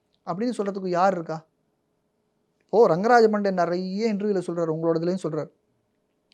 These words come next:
ஒரு தேர்தல் ஆடணும்னாக்கா இருநூறு கோடி வேணும்ன்றாரு. ஏங்க, இருநூறு கோடி என்னது, இருநூறு ரூபா மாதிரி சொல்றாரு?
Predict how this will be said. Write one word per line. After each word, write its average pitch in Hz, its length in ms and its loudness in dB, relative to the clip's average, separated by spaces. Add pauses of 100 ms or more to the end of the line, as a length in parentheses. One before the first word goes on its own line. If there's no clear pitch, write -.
(200)
ஒரு 165 280 0
தேர்தல் 226 340 8
ஆடணும்னாக்கா 202 480 4
இருநூறு 185 420 2
கோடி 196 220 0
வேணும்ன்றாரு. 165 460 -6 (720)
ஏங்க, - 300 -14
இருநூறு 240 320 -8
கோடி 247 180 -6
என்னது, 180 260 -6
இருநூறு 196 320 -4
ரூபா 220 140 -6
மாதிரி 214 320 -6
சொல்றாரு? 175 300 -10